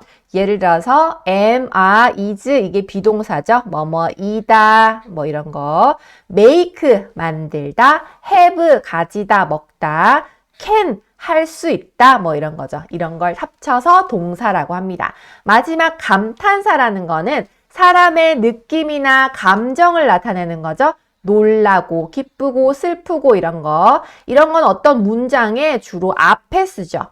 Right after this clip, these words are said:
그리고 얘네들은 뭐 생략해도 되고 빼도 되고, 그죠? 오, 와우, 웁스 같은 거. 자, 마지막으로 한번 정리하고 갈게요.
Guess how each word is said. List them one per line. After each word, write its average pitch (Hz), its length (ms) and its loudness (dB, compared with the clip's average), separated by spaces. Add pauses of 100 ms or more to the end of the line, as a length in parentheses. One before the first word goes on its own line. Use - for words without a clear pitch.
(120)
그리고 214 360 -4
얘네들은 190 800 -2 (100)
뭐 - 140 -6
생략해도 370 680 -6
되고 233 320 -2
빼도 349 340 0
되고, 165 600 -4
그죠? 190 340 -4 (260)
오, 226 360 2
와우, 175 420 0
웁스 208 380 -8
같은 - 360 -16
거. - 140 -14 (420)
자, 208 440 4
마지막으로 233 840 0
한번 220 360 -2
정리하고 240 640 -2
갈게요. 170 840 0